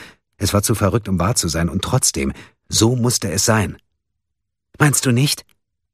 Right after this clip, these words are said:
Fragte Mia. „Klingt doch total schräg“, sagte Munk endlich. „Aber das Schlimmste ist, dass ich glaube, du kannst recht haben. Steigst du denn jetzt ein?“ „Ja“, antwortete Mia, „aber nur bei diesem Fall.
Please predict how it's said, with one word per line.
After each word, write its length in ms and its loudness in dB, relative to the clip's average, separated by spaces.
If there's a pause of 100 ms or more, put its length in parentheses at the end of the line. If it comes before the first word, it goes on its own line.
(140)
Fragte 300 -8
Mia. 280 -2 (2000)
„Klingt 360 -2
doch 100 -2
total 440 -2
schräg“, 460 -2 (420)
sagte 260 -4
Munk 280 -2
endlich. 340 -6 (920)
„Aber 140 -6
das 120 -2
Schlimmste 360 -2
ist, 280 -4 (680)
dass 160 -6
ich 120 -6
glaube, 300 0
du 80 -2
kannst 260 -2
recht 200 -4
haben. 280 -4 (1000)
Steigst 400 -4
du 40 0
denn 160 0
jetzt 260 -2
ein?“ 380 -4 (920)
„Ja“, 240 2 (580)
antwortete 460 -2
Mia, 380 -2
„aber 180 2
nur 160 2
bei 120 2
diesem 320 -2
Fall. 220 -4